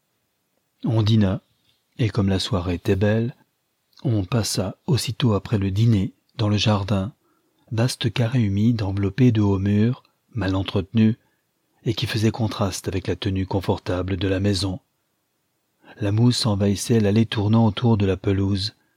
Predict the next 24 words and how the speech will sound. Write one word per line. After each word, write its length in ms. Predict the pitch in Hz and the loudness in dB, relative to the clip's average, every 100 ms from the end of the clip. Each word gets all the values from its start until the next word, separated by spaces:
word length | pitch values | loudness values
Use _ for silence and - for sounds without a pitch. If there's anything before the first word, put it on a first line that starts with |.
| _ _ _ _ _ _ _ | _ _ _ _ _ _ _
Les 240 | 117 104 104 | -4 -2 0
arbres 380 | 104 123 123 110 | 0 0 0 -2
plantés 360 | 120 101 143 | -2 0 4
aux 120 | 117 | 4
bordures, 640 | 98 104 95 98 104 107 - | 4 0 0 0 2 0 -2
sur 180 | 87 | -8
trois 180 | - 113 | -4 -4
côtés, 460 | - 101 - 120 - _ _ _ _ - | -4 -6 -2 -4 -4 _ _ _ _ -8
avançaient 560 | 120 117 120 - 151 | -2 2 0 0 -4
en 80 | 117 | 0
désordre 560 | 107 110 117 127 131 110 | 0 0 0 0 -2 -2
leurs 160 | 98 | -2
branches 400 | 95 101 131 123 | -2 0 0 0
au-dessus 300 | 107 104 - | -2 -4 -2
des 120 | 117 101 | -2 -2
massifs 380 | 98 - 107 | -4 -4 -6
de 100 | 101 | -2
géranium 600 | 98 104 101 101 98 95 98 | -2 0 0 0 0 -2 -2
épuisés. 580 | 92 117 95 101 95 _ _ _ _ _ _ _ _ _ _ _ _ _ _ _ _ _ _ - | -4 -4 -2 -4 -6 _ _ _ _ _ _ _ _ _ _ _ _ _ _ _ _ _ _ -6
La 220 | 101 101 | -2 -2
conversation, 920 | 95 104 98 - 98 - 104 95 113 - | 0 0 0 -2 -4 -4 -4 -2 -4 -6
assez 320 | - 110 - 92 | -10 -6 -4 -2
vive 280 | 104 113 | 2 2
jusque-là, 640 | 104 - - 101 90 92 - | 2 -6 -6 -4 -2 -4 -8